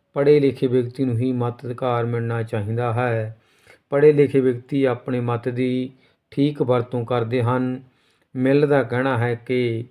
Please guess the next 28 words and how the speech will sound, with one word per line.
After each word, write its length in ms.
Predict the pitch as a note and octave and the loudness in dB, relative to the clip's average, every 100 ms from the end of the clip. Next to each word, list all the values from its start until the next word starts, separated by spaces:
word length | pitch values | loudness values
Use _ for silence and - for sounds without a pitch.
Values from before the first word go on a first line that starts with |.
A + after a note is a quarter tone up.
| _ _ _ _ - | _ _ _ _ -8
ਬਾਲਗ 480 | A#2 A#2+ B2+ C3+ B2+ | 0 4 4 4 0
ਮਤ 320 | B2 A#2+ A#2+ | -2 -2 -4
ਅਧਿਕਾਰ 380 | B2 A#2+ A#2+ A2+ | -6 -2 -2 -2
ਤੋਂ 240 | A2+ A#2+ | -4 -6
ਪਹਿਲਾਂ 640 | A2 B2 C3 C3 A#2+ A2 B2 - _ _ _ B2 | -2 0 0 0 -2 -4 -6 -14 _ _ _ 0
ਵਿੱਦਿਆ 440 | B2+ B2 B2 C3 | 0 2 2 2
ਨੂੰ 180 | C3 B2+ | 2 0
ਲਾਜ਼ਮੀ 680 | B2 A#2+ A#2 C3 B2+ C3 C3 _ _ _ - | 0 0 -2 -2 -2 -4 -6 _ _ _ -8
ਬਣਾਉਣਾ 380 | B2 B2 A#2+ A#2+ | -2 0 0 -2
ਜ਼ਰੂਰੀ 480 | A#2+ A#2 A#2+ B2+ A#2+ | -2 -2 -2 -2 0
ਹੈ 480 | B2 B2 B2+ B2+ _ - | 0 0 0 -4 _ -14
ਅਤੇ 520 | A2+ - C3 B2+ C3 C3 _ _ _ _ C3 | -8 -2 0 0 -4 -10 _ _ _ _ -6
ਜਿਸ 320 | A#2+ C#3 C#3 | 0 0 0
ਨੂੰ 380 | C#3+ C3+ C3+ C3 - | 0 0 -2 -4 0
ਪੜ੍ਹਨਾ 400 | C3 D3 D3 C#3+ | 2 2 2 2
ਲਿਖਣਾ 360 | B2 A#2+ B2 | 0 -2 -4
ਨਹੀਂ 220 | A#2+ B2+ | -2 -2
ਆਉਂਦਾ 340 | A#2+ A#2 A#2+ A2+ | -2 -2 -2 -2
ਹੈ, 380 | A#2+ A2 A2 A2 | -2 -2 -4 -8
ਉਸ 180 | B2 - | -14 -8
ਨੂੰ 280 | B2 A#2+ A2 | -8 -6 -6
ਵੋਟ 500 | A2+ A#2 B2 B2 - _ _ _ _ _ A#2 | -4 -4 -4 -8 -14 _ _ _ _ _ -2
ਦਾ 120 | A#2 | -2
ਅਧਿਕਾਰ 640 | A2+ A2+ B2+ A2+ A2+ A2 A2+ | 0 0 0 0 0 -4 0
ਕਦੇ 340 | C#3 C3+ C#3+ | 0 2 2
ਨਹੀਂ 220 | B2+ A2+ | 2 0
ਮਿਲਣਾ 520 | A#2 A2+ A2+ A2 G#2 A2 _ _ _ _ _ | -2 -2 -2 -4 -8 -12 _ _ _ _ _
ਚਾਹੀਦਾ। 760 | C#3 A#2+ C3 C3 C3 C3 C3 | -4 0 0 2 2 0 -2